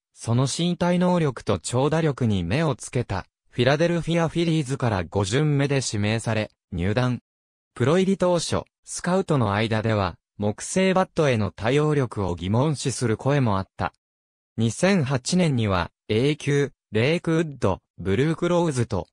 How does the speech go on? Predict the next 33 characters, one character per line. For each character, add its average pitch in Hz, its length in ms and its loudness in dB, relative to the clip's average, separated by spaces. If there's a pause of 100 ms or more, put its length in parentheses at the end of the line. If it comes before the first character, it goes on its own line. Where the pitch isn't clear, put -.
(160)
A 135 180 4
級 156 320 0
ク 120 180 -4
リ 123 140 2
ア 147 60 0
ウ 165 60 2
ォ 165 100 2
ー - 20 -2
タ 123 180 0
ー - 40 0
ス - 180 -6
レ 117 100 2
ッ - 40 -2
シ - 200 -4
ャ 151 100 2
ー 139 40 0
ズ 120 160 0
で 123 140 -2
打 104 100 -2
率、 104 320 -4 (380)
三 180 360 0
百 151 280 0
四 147 260 2
十 117 240 -2
六、 85 400 -6 (220)
十 139 260 0
八 170 320 -2
本 160 280 0
塁 156 200 0
打、 92 160 -2 (180)
オ 139 140 2
プ - 120 -12
ス、 - 260 -6